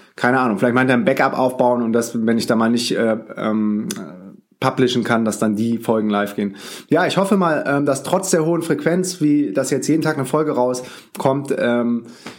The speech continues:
der Content, der Qualität nicht, äh, die, die Qualität des Content nicht gelitten hat und, äh, trotzdem immer noch, äh, Perlen dabei sind, in jeder einzelnen Folge irgendwie so ein kleines Takeaway oder nochmal so ein Aha-Moment, äh, oder so ein kleiner Trigger, das würde mich mega freuen.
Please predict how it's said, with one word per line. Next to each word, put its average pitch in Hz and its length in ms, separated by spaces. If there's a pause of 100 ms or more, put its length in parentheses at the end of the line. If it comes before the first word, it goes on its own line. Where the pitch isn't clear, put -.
(160)
der 120 100
Content, 160 380
der 131 80
Qualität 143 720
nicht, 143 420 (400)
äh, 127 180
die, 123 360
die - 360
Qualität 185 500 (100)
des 147 160
Content 160 440
nicht 147 160
gelitten 147 340
hat 107 220
und, 117 180
äh, 120 220
trotzdem 135 340
immer 135 180
noch, 131 280
äh, 120 160
Perlen 147 380
dabei 117 300
sind, 120 300
in - 180
jeder 135 240
einzelnen 127 260
Folge 127 260
irgendwie 117 200
so 110 60
ein 107 60
kleines 123 240
Takeaway 120 480
oder 113 200
nochmal 113 240
so 110 60
ein 113 60
Aha-Moment, 117 760 (300)
äh, 113 80
oder 113 220
so 117 60
ein 110 60
kleiner 120 280
Trigger, 127 400 (340)
das 117 180
würde 117 140
mich 110 140
mega 117 220
freuen. 110 320